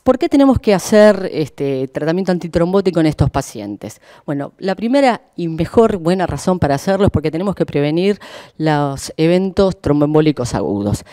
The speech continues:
Segundo, porque muchos de estos pacientes, en virtud de que son pacientes añosos, tienen otras causas para recibir anticoagulación y la F A posiblemente sea la causa más frecuente. Y tercero, por la,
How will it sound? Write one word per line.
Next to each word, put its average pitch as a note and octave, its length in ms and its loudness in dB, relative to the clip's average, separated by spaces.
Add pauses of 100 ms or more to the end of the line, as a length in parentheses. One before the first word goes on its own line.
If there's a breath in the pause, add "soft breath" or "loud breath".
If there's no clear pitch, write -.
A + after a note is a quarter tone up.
(180 loud breath)
Segundo, A#3+ 460 0
porque E3+ 420 -2
muchos F#3+ 500 4
de D3 80 -8
estos - 220 -4
pacientes, D#3 560 0
en C3+ 60 -6
virtud D#3 260 0
de D#3 80 0
que D3 40 -6
son D#3+ 200 -6
pacientes D#3+ 420 -6
añosos, F3 500 -2 (220 loud breath)
tienen A#3 260 2
otras A3+ 300 2
causas G#3 680 2
para D3+ 240 -6
recibir D#3+ 400 -6
anticoagulación B2 840 -2 (280 loud breath)
y G#3+ 100 -2
la F#3 120 0
F F#3 200 -2
A F3+ 80 2
posiblemente D#3+ 560 0
sea D3+ 160 -2
la C#3 80 -2
causa C#3+ 260 -4
más C#3 160 -2
frecuente. G2 600 -6 (460 loud breath)
Y A#3+ 260 2
tercero, A#3+ 600 2 (200)
por G3+ 180 6
la, F#3+ 320 2